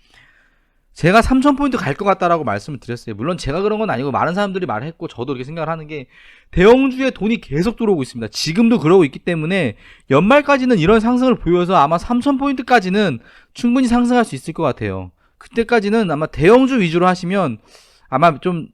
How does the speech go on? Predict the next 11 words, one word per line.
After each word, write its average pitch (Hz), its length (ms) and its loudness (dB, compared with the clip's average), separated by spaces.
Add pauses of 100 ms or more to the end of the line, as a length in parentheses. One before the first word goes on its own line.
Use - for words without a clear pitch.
(160)
더 165 100 -2
매매가 151 380 0
좋고 170 460 0
잘 147 200 -6
되지 139 200 -2
않을까라는 120 1200 -2
생각을 180 300 -4
좀 135 140 -10
해봅니다. 147 460 -10 (360)
어, 101 200 -8
그래서 196 480 -2